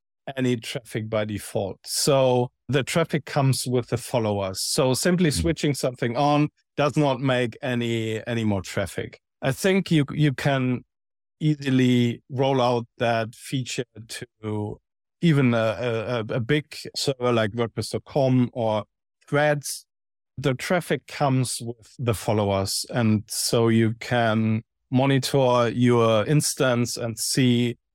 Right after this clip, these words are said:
Speaker 1: what traffic it produces and scale over time. So it's not switching it on and then your server is on fire or the other server is on fire.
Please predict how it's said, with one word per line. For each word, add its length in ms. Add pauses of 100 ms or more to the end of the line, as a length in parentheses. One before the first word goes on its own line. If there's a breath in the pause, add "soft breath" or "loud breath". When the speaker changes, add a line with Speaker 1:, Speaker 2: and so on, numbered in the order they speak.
(120)
Speaker 1:
what 140
traffic 360
it 160
produces 720
and 160
scale 380
over 200
time. 480
So 280 (200)
it's 280
not 400 (160 soft breath)
switching 440
it 140
on 320
and 220
then 560
your 240
server 320
is 140
on 100
fire 420
or 180
the 140
other 240
server 360
is 160
on 120
fire. 360